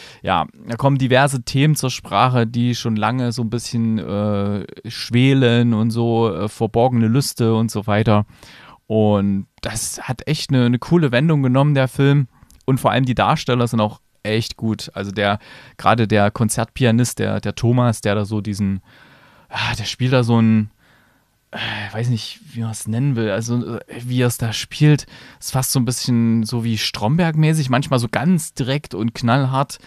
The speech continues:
so haut er so die Wahrheit raus und manchmal, wenn er so ein bisschen, äh, selber in Bedrängnis gerät und so, dann, äh, zieht er sich so zurück, also er spielt das echt gut und seine Frau auch und also die, die in der Sneak auf jeden Fall drin geblieben sind, sind nicht viele gegangen, sind,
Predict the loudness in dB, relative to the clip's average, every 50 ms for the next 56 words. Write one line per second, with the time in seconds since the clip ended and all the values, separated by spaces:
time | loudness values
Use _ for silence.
0 | -20 -20 -20 _ -8 -2 0 0 2 0 -2 -4 -4 0 0 2 2 0 0 0
1 | 0 -2 0 0 0 0 0 2 0 0 -2 -2 -4 0 0 2 4 2 2 0
2 | -2 _ -20 -20 -20 -20 -20 -20 _ _ -2 0 2 2 2 2 0 0 0 2
3 | 2 4 2 2 0 _ _ _ _ _ -4 0 2 2 2 2 0 0 0 -2
4 | -2 -2 0 2 2 4 2 2 0 -4 _ _ _ _ _ _ _ _ _ _
5 | _ _ _ -14 -10 -8 -8 -6 -2 0 0 2 2 2 2 0 0 -2 -6 -6
6 | -4 -2 0 2 2 0 -2 -4 -6 -4 -2 -2 0 2 2 2 2 0 0 -2
7 | -2 -2 0 0 2 2 4 2 2 2 0 -2 -4 -6 -8 -10 -10 -8 -6 -4
8 | -4 -2 -2 -4 -6 -6 -6 -6 -6 -6 -8 -6 -2 -2 -2 -2 -2 -4 -2 -2
9 | -2 -4 -4 -4 -4 -2 -2 -4 -4 -6 -6 -6 -8 -8 -6 -4 -2 -2 0 0
10 | -2 0 0 0 0 0 -2 -2 0 0 2 2 2 2 2 2 2 2 0 -2
11 | -2 -4 -4 -6 -10 -20 -20 -20 -20 -20 -20 -18 -18 -18 -18 -20 -20 -12 -4 -2
12 | -2 0 0 0 0 2 2 4 4 4 4 2 2 0 0 0 0 0 0 0
13 | 2 2 2 2 0 0 0 2 4 4 4 4 4 2 0 2 2 2 2 2
14 | 4 4 4 4 4 2 -2 -4 0 2 2 2 2 0 -2 -2 -2 0 -2 -2
15 | -2 -2 -2 -4 -6 -10 -12